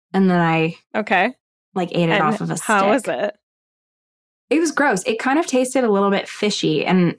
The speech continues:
Speaker 1: I wasn't sure if
Speaker 2: Yeah.
Speaker 1: that's really what it tasted like or if it was because it had been sitting on the streets of Thailand all day. <laughs>
Speaker 2: Yeah. That's, that's really good.
Speaker 1: Dog treats and scorpions.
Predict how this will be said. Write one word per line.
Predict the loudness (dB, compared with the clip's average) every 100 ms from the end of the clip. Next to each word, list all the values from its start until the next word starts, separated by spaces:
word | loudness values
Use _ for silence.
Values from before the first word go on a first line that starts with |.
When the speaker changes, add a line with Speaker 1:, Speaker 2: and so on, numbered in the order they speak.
| 0
Speaker 1:
I | 0
wasn't | 2 -2
sure | 0 0
if |
Speaker 2:
Yeah. | 0
Speaker 1:
that's | -2 -2 -2
really | 0 0
what | 0
it | -2
tasted | -2 -2 -2 -2
like | -2 -2
or | -6
if | -4
it | -2
was | -2
because | -2 -4 -4
it | -4
had | -4 -2
been | 0 0 0 -4
sitting | -12 -4 0 2 2 0 -6 -2
on | 0
the | 0
streets | 0 -2 0
of | -2
Thailand | 0 0 0 0 0 0
all | 0
day. | 0 0 -2 -6
<laughs> | -6 -4 -2
Speaker 2:
Yeah. | 0 0 0 -2 -4 -10 -14 -4 -2 -2 -2 -4 -4
That's, | 0 2 0 -6 -8 -2
that's | -2 -2
really | -2 0 0
good. | 0 0 0 -4 -12 _ _
Speaker 1:
Dog | -2 -2 0
treats | 0 0 0
and | -2
scorpions. | -2 0 0 0 -2 -2 -4